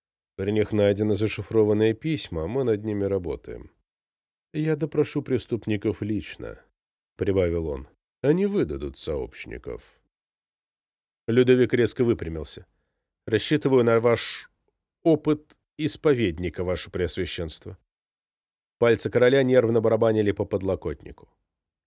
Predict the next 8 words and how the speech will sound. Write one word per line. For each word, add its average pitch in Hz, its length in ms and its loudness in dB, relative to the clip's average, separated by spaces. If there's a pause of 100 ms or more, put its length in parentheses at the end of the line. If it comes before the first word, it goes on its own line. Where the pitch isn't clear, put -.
(120)
Воцарившаяся 127 880 -2
в 117 60 -2
зале 135 320 0
тишина 131 540 -2
оказалась 135 580 -2
нескончаемой 135 960 -2
и - 200 -6
невыносимой. 120 1000 -6